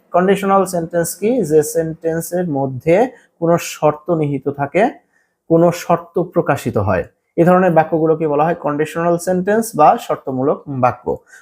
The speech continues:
তো শর্তমূলক বাক্যে, আহ, আসলে রাইট ফর্মটা কি হবে, ভার্বের সঠিক রূপটা কি হবে? তো চলো আমরা জেনে নিই। কন্ডিশন যদি তৈরি হয় if অথবা unless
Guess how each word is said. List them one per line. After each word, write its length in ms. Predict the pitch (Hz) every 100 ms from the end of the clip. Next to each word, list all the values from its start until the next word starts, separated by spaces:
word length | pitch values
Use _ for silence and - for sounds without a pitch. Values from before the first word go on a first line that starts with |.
| -
তো 80 | 160
শর্তমূলক 580 | 208 202 226 220 220
বাক্যে, 520 | 202 170 - - 185 285 - - _
আহ, 400 | 156 147 143 143 - -
আসলে 420 | - 165 156 -
রাইট 300 | 143 165 165 -
ফর্মটা 460 | 165 151 143 165 202
কি 200 | - 147
হবে, 180 | 117
ভার্বের 300 | 107 131 135
সঠিক 320 | 143 143 - 156
রূপটা 420 | 135 - 175 240 -
কি 100 | 156
হবে? 260 | 131 98 101 - _ _ _ _ _ _ _ _ _ _
তো 240 | 202 196
চলো 220 | 196 190 185
আমরা 320 | 170 180 247
জেনে 300 | 147 151 107
নিই। 160 | 78 - _ _ _ _ _ _ _ _ _ _ _ _ _ _ -
কন্ডিশন 800 | 208 240 277 269 226 180 254 185
যদি 280 | 190 202 220 -
তৈরি 280 | 214 233 233
হয় 400 | 180 143 160 247 - -
if 200 | 214 254 -
অথবা 380 | 170 185 190 190 165
unless 360 | 156 160 147